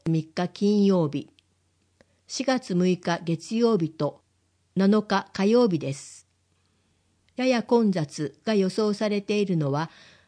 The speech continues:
三月四日水曜日と五日木曜日、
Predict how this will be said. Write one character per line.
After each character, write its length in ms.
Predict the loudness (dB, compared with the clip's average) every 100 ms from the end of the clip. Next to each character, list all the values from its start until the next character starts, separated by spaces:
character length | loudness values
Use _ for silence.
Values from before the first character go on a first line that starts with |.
| -8
三 320 | -4 0 0
月 300 | -2 -2 -2
四 120 | -4
日 300 | -4 -6 -6 -6
水 340 | -4 -2 0
曜 200 | 0 0
日 140 | -2
と 320 | -4 -6 -6 _
五 260 | -8 -8 -6
日 240 | -6 -4
木 260 | -4 -4 2
曜 300 | 2 4 2
日、 200 | -2 -8